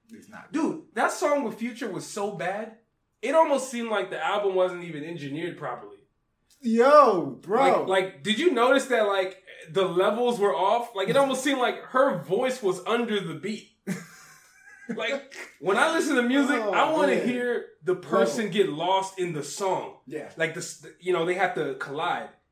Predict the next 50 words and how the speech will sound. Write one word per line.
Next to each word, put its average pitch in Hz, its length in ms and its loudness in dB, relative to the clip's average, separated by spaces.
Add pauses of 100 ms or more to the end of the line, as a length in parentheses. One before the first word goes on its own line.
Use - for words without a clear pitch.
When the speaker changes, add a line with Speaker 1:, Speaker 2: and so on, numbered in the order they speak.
(200)
Speaker 2:
I 349 100 -2
felt 277 220 2
like 247 180 0
the 240 100 -2
beat 285 340 -2
was 269 100 0
overpowering 277 640 6
her. 170 200 2
Like, 143 180 -4
she - 100 0
Speaker 1:
I 220 60 4
Speaker 2:
was, 247 100 4
Speaker 1:
was 233 80 -2
gonna 262 220 0
say - 160 -2
Speaker 2:
she 302 100 6
Speaker 1:
that. 302 60 6
Speaker 2:
was 208 160 2
looking 247 360 2
up 247 220 2
at 196 120 2
the 190 80 0
beat 220 300 -2
like, 175 220 -2
"Yo, 196 100 -2
Speaker 1:
I 202 120 2
Speaker 2:
hey, 233 160 6
Speaker 1:
was, 240 60 2 (100)
Speaker 2:
remember 277 240 4 (100)
me?" 311 320 0
Speaker 1:
I 185 120 2
was 202 180 -2
gonna 220 160 0
Speaker 2:
You 226 60 2
know 226 60 2
what 220 100 -2
I'm 240 80 0
Speaker 1:
s-, 247 60 -2
Speaker 2:
saying? 247 140 -4
Speaker 1:
I 196 120 4
was 214 160 4
gonna 208 240 0
say 214 280 0
that. 123 320 -8
I 139 60 -12
was 151 160 -10
gonna 180 240 -6
say 185 300 -4
that 160 320 -6 (800)
the 170 380 -4